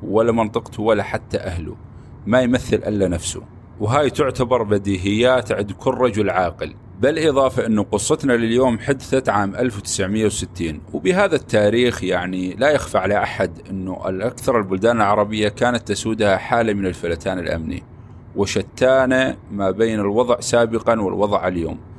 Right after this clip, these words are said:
اليوم الحمد لله الوضع الخدماتي، الوضع الأمني، مؤسسات الدول يعني كلها قائمة.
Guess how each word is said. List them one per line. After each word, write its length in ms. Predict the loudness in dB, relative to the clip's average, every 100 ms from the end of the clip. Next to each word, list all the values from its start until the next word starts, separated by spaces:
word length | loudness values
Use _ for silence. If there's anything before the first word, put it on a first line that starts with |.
| -18 -20 -12 0
اليوم 260 | 2 2
الحمد 340 | 2 0 -2 -2
لله 260 | 2 4
الوضع 300 | 4 2 0
الخدماتي، 800 | -2 -4 -4 -2 0 0 0 -4
الوضع 320 | -2 -4 -2
الأمني، 520 | -4 -2 -4 -2 -2 -4
مؤسسات 680 | -6 -6 -4 -2 0 0
الدول 500 | -2 -4 0 2 0 -2 -16 -20 -20 -4
يعني 240 | -2 0
كلها 380 | 0 0 2 0
قائمة. 520 | 2 2 2 0 -4